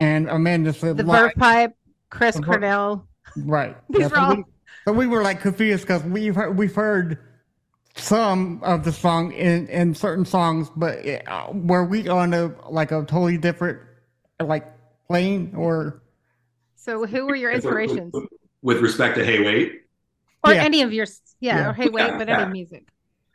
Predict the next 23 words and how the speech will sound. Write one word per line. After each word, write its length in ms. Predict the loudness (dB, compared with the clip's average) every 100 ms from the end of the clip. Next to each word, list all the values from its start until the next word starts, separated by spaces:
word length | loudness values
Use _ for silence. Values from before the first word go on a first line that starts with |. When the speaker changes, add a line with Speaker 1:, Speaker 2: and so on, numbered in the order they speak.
| _ 0
Speaker 3:
Definitely, 340 | 0 2 4
yeah. 220 | 4 4
I 80 | 4
mean, 360 | 6 8 6 2
um, 540 | 0 0 0 -4 -8 -6
I 100 | -4
think, 400 | -2 -4 -6 -6
um, 540 | -4 -2 -4 -4 -8 _ _ -10 -10 -4
certainly 480 | 2 4 4 0 0
Chris 200 | 0 0
Cornell, 640 | 0 2 2 2 -2 -4
we're 180 | -4 -2
all 460 | 0 0 -4 -8 -6
big 180 | -6 -4
fans 420 | -4 -4 -4 -2
of. 320 | -2 0 -2 -4 _ _ -6
Speaker 1:
Mm-hmm. 40 | -2
Speaker 3:
Um, 500 | 0 -2 -4 -10 -14 -10
um, 360 | -6 -6 -4 0
Eve 220 | 2 2
Six, 360 | 0 2 2
I 100 | -2 -2
think, 280 | -2 -2